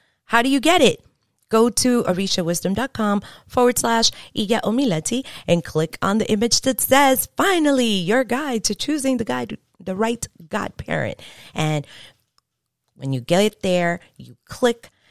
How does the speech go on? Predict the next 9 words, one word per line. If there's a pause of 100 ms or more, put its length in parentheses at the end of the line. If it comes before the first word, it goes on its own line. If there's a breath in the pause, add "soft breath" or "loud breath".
(100)
you
watch
that
quick
video
that
is
there (260 loud breath)
and